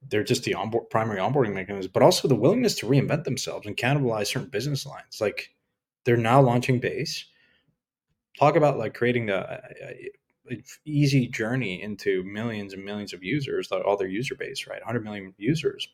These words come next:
Some of them will, they're gonna enter Web three, like, start using on-chain applications. Well, probabilistically, it's gonna happen through Coinbase.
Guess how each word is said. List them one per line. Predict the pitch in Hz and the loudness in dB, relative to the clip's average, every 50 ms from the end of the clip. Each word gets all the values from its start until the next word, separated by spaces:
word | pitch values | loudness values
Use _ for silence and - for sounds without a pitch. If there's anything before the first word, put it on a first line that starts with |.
| _ - | _ -6
Some | - - 151 165 | -2 0 0 2
of | 139 | 0
them | 101 101 107 | 0 -2 -2
will, | 107 110 107 - _ _ _ _ _ _ _ | -2 -4 -4 -6 _ _ _ _ _ _ _
they're | - 135 | 8 8
gonna | 127 175 165 147 | 10 8 8 6
enter | 123 113 127 143 143 127 | 6 6 8 8 10 10
Web | 107 107 110 104 - | 8 6 2 -2 -4
three, | - - - 92 92 120 120 92 90 92 127 143 - _ _ _ _ _ _ _ _ _ _ _ _ _ _ _ _ _ _ _ _ _ _ _ _ _ - | -10 -10 -6 -4 -2 -2 -2 -2 -4 -4 -6 -8 -10 _ _ _ _ _ _ _ _ _ _ _ _ _ _ _ _ _ _ _ _ _ _ _ _ _ -4
like, | 104 92 90 - - _ _ | -2 -2 -2 -4 -10 _ _
start | - - - 127 - - | -2 2 4 4 4 4
using | 107 117 123 123 117 98 | 2 2 2 2 0 0
on-chain | 92 95 98 98 - - 98 92 | -2 -4 -4 -4 -6 -6 -4 -4
applications. | 90 85 - - - 120 135 135 - 90 87 87 107 | -6 -8 -8 -6 -4 -2 -2 -2 -2 -6 -10 -6 -2
Well, | 107 107 104 101 - - _ _ _ _ _ _ - | 0 2 2 0 -2 -6 _ _ _ _ _ _ 8
probabilistically, | 165 - - 104 107 160 180 - - - - 98 | 8 8 8 8 6 6 4 4 2 -2 -4 -6
it's | 107 - | -8 -6
gonna | - 127 117 101 | -4 -2 -2 0
happen | 113 143 175 - 113 101 - | 2 0 0 0 -4 -8 -8
through | - 104 98 - | -4 -6 -6 -4
Coinbase. | - - 151 202 160 - - - - - | -6 -10 -10 -10 -12 -14 -14 -16 -16 -16